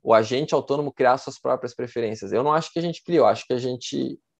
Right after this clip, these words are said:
imita e incorpora o nosso ambiente. E a minha ideia é que, real-, daí eu, se essa é a definição de aprender as preferências, daí eu concordo. U-, utilizemos a aprendizagem de máquina pra inferir preferências humanas.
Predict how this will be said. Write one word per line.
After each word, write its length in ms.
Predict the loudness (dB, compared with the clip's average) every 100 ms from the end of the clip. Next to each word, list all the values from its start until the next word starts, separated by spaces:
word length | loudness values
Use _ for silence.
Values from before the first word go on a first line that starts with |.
| _
imita 460 | 2 4 6 6 4
e 40 |
incorpora 600 | 0 2 2 4 6 6
o 20 | 6
nosso 280 | 2 2 -2
ambiente. 400 | 0 0 -2 -12
E 220 | -4 2
a 80 | 2
minha 180 | 4 2
ideia 280 | 4 4 2
é 40 |
que, 320 | -2 -6 -6 -8 -2
real-, 260 | 2 4 4
daí 260 | 4 6
eu, 380 | 8 8 6 2 -6 _ _
se 260 | -10 0
essa 300 | 2 2 2
é 20 | 0
a 40 |
definição 580 | 0 -4 -8 -4 -4 0
de 80 | 0
aprender 380 | 2 0 2
as 100 | -2 -2
preferências, 580 | -6 -2 -2 -2 -4
daí 100 | 0
eu 80 | 0
concordo. 500 | -2 -4 -4 -4 -8 _ -14
U-, 240 | -12 -8
utilizemos 600 | -6 -4 -2 0 0 2
a 40 | 0
aprendizagem 580 | 0 -2 2 2 2
de 100 | -4
máquina 420 | -6 -6 -4 -8 -8 _ _
pra 160 | 0 0
inferir 340 | 2 2 2
preferências 540 | 0 -2 -2 -2 -2
humanas. 360 | 0 0 -2